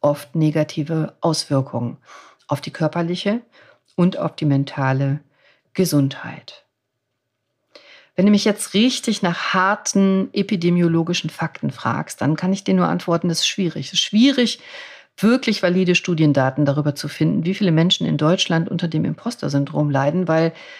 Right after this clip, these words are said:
das ein meistens eben unerkanntes Phänomen ist. Die Leute wissen ja nicht, dass sie drunter leiden. Und deswegen sind die tatsächlichen Zahlen mit Sicherheit viel, viel höher als die erfassten und gemeldeten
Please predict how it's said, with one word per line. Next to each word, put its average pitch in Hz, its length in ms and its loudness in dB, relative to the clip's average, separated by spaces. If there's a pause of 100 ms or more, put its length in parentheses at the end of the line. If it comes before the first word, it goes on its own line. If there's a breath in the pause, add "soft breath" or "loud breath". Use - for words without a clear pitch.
das - 200 -2
ein 175 340 -2 (500)
meistens 143 580 -2
eben 202 220 2
unerkanntes 294 720 0
Phänomen 139 560 0
ist. - 180 -12
Die 165 60 0
Leute 160 340 2
wissen 240 280 2
ja 160 100 4
nicht, 139 220 0
dass - 140 -4
sie - 60 -4
drunter - 340 -4
leiden. - 300 -12
Und - 120 -12
deswegen 175 380 0 (340 loud breath)
sind 202 220 0
die - 80 -4
tatsächlichen 202 640 -4
Zahlen 170 440 0
mit 175 160 -2
Sicherheit 185 500 0
viel, 302 380 4
viel 254 300 2
höher 208 280 6
als 175 240 -2
die 160 100 -2
erfassten - 580 -2
und - 160 -2
gemeldeten 135 720 0